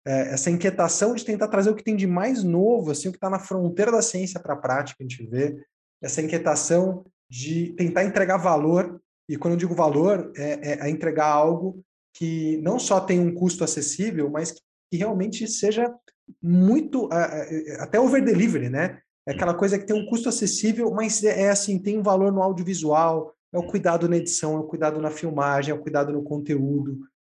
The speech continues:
é o cuidado nos temas que a gente escolhe, na forma de ensinar, né?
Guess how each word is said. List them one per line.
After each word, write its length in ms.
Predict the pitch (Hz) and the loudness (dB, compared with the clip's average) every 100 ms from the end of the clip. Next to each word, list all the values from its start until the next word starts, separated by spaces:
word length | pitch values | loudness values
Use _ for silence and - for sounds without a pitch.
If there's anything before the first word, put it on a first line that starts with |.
| 147 | -6
é 60 | |
o 80 | 143 | -4
cuidado 440 | - 156 147 147 | -2 2 2 0
nos 200 | 156 151 | -2 -4
temas 420 | - 156 160 156 151 | -2 0 2 0 -2
que 100 | 147 | -4
a 60 | |
gente 240 | 135 135 143 | -4 -8 -8
escolhe, 480 | - - 139 151 | -8 -2 2 2
na 140 | 151 147 | 0 -4
forma 480 | 147 170 202 190 175 | 0 2 2 2 0
de 100 | 175 | -2
ensinar, 640 | 170 170 131 127 170 170 | -4 -4 -2 0 0 -2
né? 300 | 131 151 165 | -4 -4 -6